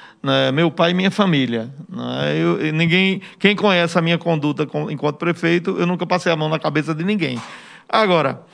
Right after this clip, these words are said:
Luiz Aureliano só tem uma coisa que ele tá certo, que tem que se ouvir a ciência. Pra to-, fazer um lockdown, não é? É preciso ter a coragem e fazer a, e tomar a decisão correta. O que eu conheço na literatura é que um lockdown tem que ter acima de quatorze dias.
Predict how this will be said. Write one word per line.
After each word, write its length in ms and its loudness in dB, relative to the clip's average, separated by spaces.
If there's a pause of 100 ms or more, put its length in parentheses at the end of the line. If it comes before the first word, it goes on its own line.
(340)
Luiz 220 2
Aureliano 560 4
só 180 2
tem 160 2
uma 140 -4
coisa 240 4
que 60 2
ele 80 -2
tá 120 -4
certo, 420 0 (480)
que 120 -6
tem 160 2
que 40 -8
se 80 -2
ouvir 200 2
a 80 2
ciência. 480 -4
Pra 200 0
to-, 240 2
fazer 240 4
um 80 4
lockdown, 600 2 (460)
não 120 -2
é? 360 2 (180)
É 100 2
preciso 300 0
ter 140 2
a 80 2
coragem 640 2
e 180 0
fazer 380 2
a, 100 0 (100)
e 120 -2
tomar 300 2
a 40 2
decisão 300 2
correta. 580 2 (480)
O 100 -2
que 140 2
eu 100 4
conheço 460 2
na 100 4
literatura 840 2
é 60 -2
que 120 -4
um 80 2
lockdown 420 0
tem 180 -6
que 80 -16
ter 340 -2 (260)
acima 300 -4
de 80 -6
quatorze 380 0
dias. 360 -2